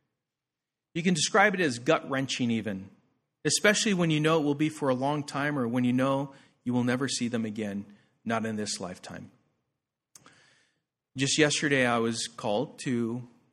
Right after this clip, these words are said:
another situation, and as most of you know, I'm also a chaplain for Kaiser, and this happens on a weekly basis to where,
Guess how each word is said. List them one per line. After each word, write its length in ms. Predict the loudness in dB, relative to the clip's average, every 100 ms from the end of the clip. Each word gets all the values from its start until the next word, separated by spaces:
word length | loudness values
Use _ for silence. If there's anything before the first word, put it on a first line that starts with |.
| _ _ -10
another 320 | -4 -2 -2
situation, 880 | -6 -8 -6 -6 -6 -6 -6 -6 -8 -12 _
and 260 | -10 -8 -10 -12
as 340 | -8 -8 -8 -12 -6
most 360 | -4 -4 -4
of 80 | -6
you 120 | -6
know, 380 | -4 -4 -4 -6 -12 _ _ -8
I'm 140 | -4 -4
also 240 | -2 -6
a 40 |
chaplain 440 | -6 -6 -6 -6 -10
for 180 | -10 -10
Kaiser, 480 | -6 -6 -6 -4
and 240 | -4 -6 -8 -20 _ -10
this 140 | -6
happens 420 | -4 -4 -2 -2
on 140 | -2 -4
a 60 |
weekly 360 | -4 -6 -6 -8
basis 480 | -6 -6 -6 -6 -6
to 120 | -6
where, 400 | -4 -2 -2